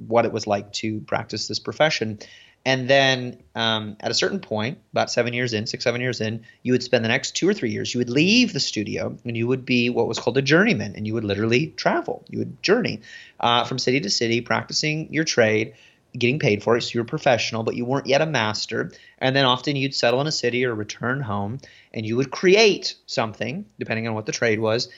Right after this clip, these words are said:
and you would submit it to the guild, uh, of that particular trade. And, uh, you would submit it for the approval of the guild. And this was called a masterpiece,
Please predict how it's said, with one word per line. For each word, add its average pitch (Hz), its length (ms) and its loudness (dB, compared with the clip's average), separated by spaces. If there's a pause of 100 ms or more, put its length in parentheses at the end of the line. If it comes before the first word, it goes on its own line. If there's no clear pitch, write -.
(120)
and 123 80 -4
you 123 120 2
would 139 120 4
submit 139 260 2
it 143 120 2
to 131 140 -2
the 139 80 2
guild, 127 500 2 (400)
uh, 113 200 4
of 110 80 0
that 113 160 4
particular 139 380 -2
trade. 107 500 0 (380)
And, 120 480 2 (200)
uh, 113 280 2
you 117 200 -6
would 117 160 -4
submit 113 400 -2
it 127 160 0
for 123 100 -2
the 117 80 0
approval 104 580 -2
of 104 240 0
the 113 80 -2
guild. 139 440 2 (200)
And 110 140 -4
this - 140 -2
was - 100 0
called 107 420 0
a 110 380 0
masterpiece, 120 1120 -4